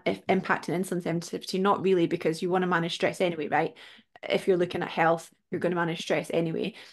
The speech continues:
If someone is saying to you, "Oh, I've got P C O S and I'm, uh, like, I could have insulin resistance or something," or they have diabetes, then it's even more important. Um,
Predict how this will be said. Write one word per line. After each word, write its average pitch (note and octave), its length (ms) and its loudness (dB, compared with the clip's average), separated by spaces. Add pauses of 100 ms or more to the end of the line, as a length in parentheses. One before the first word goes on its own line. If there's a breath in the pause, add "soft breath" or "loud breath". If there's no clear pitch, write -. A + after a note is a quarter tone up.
(120)
If G3+ 140 2
someone G3 340 2
is F3 120 -2
saying F3 200 0
to F3 120 -4
you, E3+ 340 2 (180)
"Oh, G#3 140 6
I've F3+ 140 4
got - 160 0
P D#3 140 -4
C - 120 -4
O E3+ 60 4
S F3 240 4
and E3 80 -2
I'm, D#3+ 340 -4 (160)
uh, - 120 -8 (140)
like, - 360 0 (180)
I G#3 60 -10
could F#3 160 -8
have E3+ 80 -8
insulin D#3+ 340 -4
resistance - 480 -6
or - 60 -4
something," - 260 -8
or E3 140 -2
they E3+ 60 -8
have F3 260 -4 (340 loud breath)
diabetes, E3 540 0
then D#3 120 -2
it's - 200 -8 (200)
even D#3 200 -4
more E3 200 2
important. G3+ 600 4 (360 soft breath)
Um, D#3 360 2